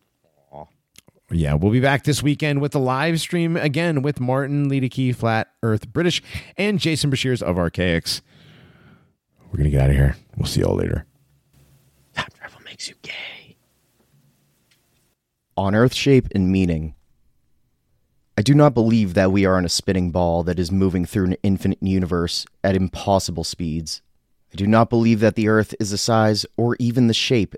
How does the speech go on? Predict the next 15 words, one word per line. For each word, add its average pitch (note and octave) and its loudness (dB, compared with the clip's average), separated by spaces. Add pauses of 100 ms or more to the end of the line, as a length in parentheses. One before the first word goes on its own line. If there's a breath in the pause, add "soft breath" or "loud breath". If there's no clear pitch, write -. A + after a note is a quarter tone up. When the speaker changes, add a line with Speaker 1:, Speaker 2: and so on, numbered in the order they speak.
Speaker 2:
that F2+ -2
we F#2+ 0
have F#2 -2
been F2+ -2
told F2+ -2
it E2+ -2
is. D#2 -8 (380)
I A2 2
do G#2+ 0
not G#2 2
believe G#2 2
we G#2+ 2
can G#2+ 0
traverse G#2 0
space, - -2